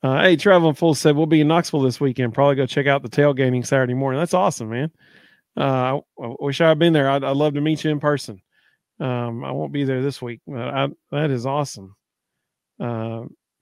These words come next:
Carl said, "Bama officials handpicked by Sankey." <laughs>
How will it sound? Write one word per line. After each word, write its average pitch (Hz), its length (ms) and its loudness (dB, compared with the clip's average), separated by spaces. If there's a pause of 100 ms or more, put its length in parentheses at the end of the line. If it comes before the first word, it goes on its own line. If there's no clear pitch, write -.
(100)
Carl 135 280 0
said, 127 360 -6
"Bama 139 320 -2
officials 131 480 -8
handpicked 143 560 -6
by 127 100 -6
Sankey." 120 540 -8 (120)
<laughs> - 1500 -10